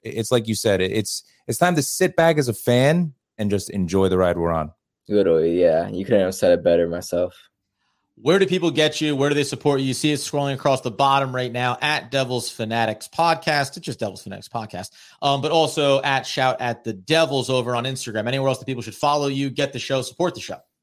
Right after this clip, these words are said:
Speaker 2: Uh, no, just shout out the Devils. You can find us on Spotify, YouTube, Apple Podcast, and then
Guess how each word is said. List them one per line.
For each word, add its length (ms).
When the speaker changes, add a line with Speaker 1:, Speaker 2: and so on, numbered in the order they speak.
Speaker 2:
Uh, 240
no, 260
just 240
shout 220
out 80
the 80
Devils. 480
You 60
can 100
find 240
us 180
on 280
Spotify, 800
YouTube, 560
Apple 360
Podcast, 720
and 140
then 440